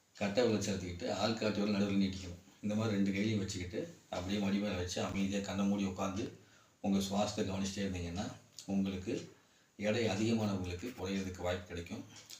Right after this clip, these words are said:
சளி அதிகமா இருக்கவங்களுக்கு குறையிறதுக்கு வாய்ப்பு கிடைக்கும். தைராய்டுல ஏதாவது பிரச்சனை இருந்ததுன்னா, அது சரியாகிறதுக்கு வாய்ப்பு கிடைக்கும். யாருக்கெல்லாம் தேவையோ அவங்களாம் பயன்படுத்திக்கங்க. மேலும் முத்திரை சம்பந்தமான விஷயத்தை தெரிஞ்சுக்கிறதுக்கு சேனலை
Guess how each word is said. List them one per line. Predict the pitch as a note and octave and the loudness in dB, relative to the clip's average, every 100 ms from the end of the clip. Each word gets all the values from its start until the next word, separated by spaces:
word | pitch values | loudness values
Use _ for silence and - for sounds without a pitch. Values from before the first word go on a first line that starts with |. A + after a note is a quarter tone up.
| - | -18
சளி | - - G2+ A#2 | -14 -6 -2 0
அதிகமா | G#2+ A2 G#2 | 2 4 4
இருக்கவங்களுக்கு | F#2+ F2+ F#2 - | 2 -2 -6 -6
குறையிறதுக்கு | G2 G2 F2 F#2 | -4 -4 -2 -6
வாய்ப்பு | F2+ | -6
கிடைக்கும். | F2 E2+ G#2+ G#2+ - - - - _ | -8 -8 -10 -14 -18 -20 -20 -20 _
தைராய்டுல | G#2+ B2 B2+ G#2+ | 0 4 4 4
ஏதாவது | G#2 G#2 | 2 0
பிரச்சனை | G2 G2+ | -2 -2
இருந்ததுன்னா, | G2 F2 F2+ G#2+ | -2 -2 -4 -4
அது | G2 - - G#2 | -2 -2 -4 -4
சரியாகிறதுக்கு | G2 F#2+ F2+ F2 B2+ - - - - _ | 0 0 -2 -4 -6 -6 -14 -20 -20 _
வாய்ப்பு | F#2 F2 F2 | -4 -4 -4
கிடைக்கும். | F2 E2+ - - - _ _ | -8 -8 -10 -18 -20 _ _
யாருக்கெல்லாம் | F#2 F#2+ F#2+ G#2+ G#2 | -6 -6 0 2 2
தேவையோ | F#2+ F2+ G2 - | 0 -2 -2 -4
அவங்களாம் | - G2 G2+ | -4 -4 -4
பயன்படுத்திக்கங்க. | F#2 F#2 F2+ - F2+ F#2+ - - - - - - - - | -4 -6 -6 -8 -10 -10 -12 -16 -20 -20 -20 -20 -20 -6
மேலும் | G2 G2+ A2+ | 0 2 2
முத்திரை | G2+ A#2+ G#2+ | 0 -2 -2
சம்பந்தமான | G2+ G2 F#2+ | 0 0 0
விஷயத்தை | F2+ F2 F#2 E2 | -2 -4 -6 -6
தெரிஞ்சுக்கிறதுக்கு | F#2 F2+ F2 F2 - - - | -4 -4 -6 -8 -6 -8 -6
சேனலை | G#2 G#2 A2 | -2 -2 -2